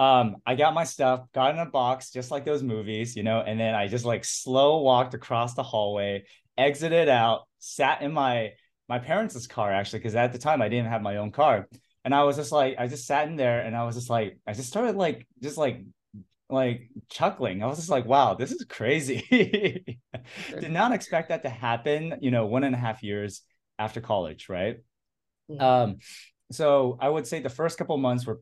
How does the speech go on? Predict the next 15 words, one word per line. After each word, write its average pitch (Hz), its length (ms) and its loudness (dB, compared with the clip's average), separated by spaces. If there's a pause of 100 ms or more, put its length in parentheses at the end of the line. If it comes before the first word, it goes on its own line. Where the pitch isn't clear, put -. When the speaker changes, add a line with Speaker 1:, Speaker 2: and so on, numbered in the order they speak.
(140)
Speaker 1:
quite 151 320 2
difficult 127 420 -2
as 110 160 -2
I 113 80 2
was 107 160 -4
coming 131 300 -2
to 123 80 -8
terms 196 340 -4
with 127 160 -6
it, 104 220 -6
but 113 160 0
I 113 100 -4
didn't 143 480 -6 (140)
stop - 540 0 (120)
either 110 460 -6